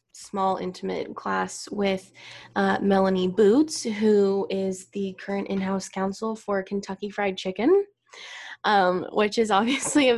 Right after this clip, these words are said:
Speaker 1: very big
Speaker 2: interesting.
Speaker 1: franchise for, um, Kentucky. And oh my gosh, I had, like, I was so blown away by her.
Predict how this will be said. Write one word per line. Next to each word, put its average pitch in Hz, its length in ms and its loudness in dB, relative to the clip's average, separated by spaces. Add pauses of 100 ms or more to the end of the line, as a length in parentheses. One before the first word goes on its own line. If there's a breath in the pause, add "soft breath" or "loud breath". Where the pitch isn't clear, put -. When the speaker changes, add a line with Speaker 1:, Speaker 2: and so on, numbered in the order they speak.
(140)
Speaker 1:
very 359 380 6
big 277 120 2
Speaker 2:
interesting. 269 400 0
Speaker 1:
franchise 294 720 0 (120)
for, 214 460 -4 (480 loud breath)
um, 214 480 -2
Kentucky. 220 600 -8
And 196 240 -6 (180)
oh 202 40 -12
my 196 120 -8
gosh, - 320 -8
I - 40 -12
had, 208 200 -10
like, 208 140 -10 (680)
I 214 100 -2
was 220 220 -6 (140)
so 208 160 -8
blown 196 200 -6
away 180 240 -6
by 170 180 -8
her. 175 280 -10